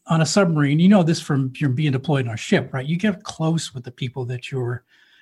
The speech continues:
deployed with. Well, on a submarine, it's even tighter, right? The spaces are tighter. You spend,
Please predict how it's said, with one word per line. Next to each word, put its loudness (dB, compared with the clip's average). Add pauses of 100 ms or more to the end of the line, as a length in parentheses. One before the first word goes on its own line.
(100)
deployed 2
with. -6
Well, -2
on 0
a -4
submarine, 2
it's -4
even -2
tighter, -2
right? -2
The -4
spaces -2
are 0
tighter. -2
You -4
spend, 0